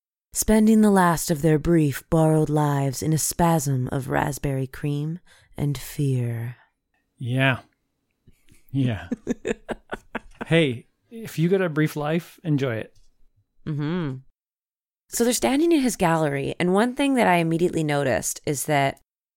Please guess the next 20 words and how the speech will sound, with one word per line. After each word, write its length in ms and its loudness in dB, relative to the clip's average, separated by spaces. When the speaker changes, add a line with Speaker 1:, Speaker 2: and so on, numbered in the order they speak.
Speaker 1:
Dream 520 2
is 180 -2
standing 380 0
in 100 -2
front 260 -2
of 240 -4
a 100 0
mirror. 920 0
Speaker 2:
Yeah. 400 -4
And 120 0
you 60 -2
can 120 -6
see 240 -4
him 140 2
in 100 -6
it. 120 -16
Speaker 1:
Is 180 2
that 220 2
make 220 -2
that 280 0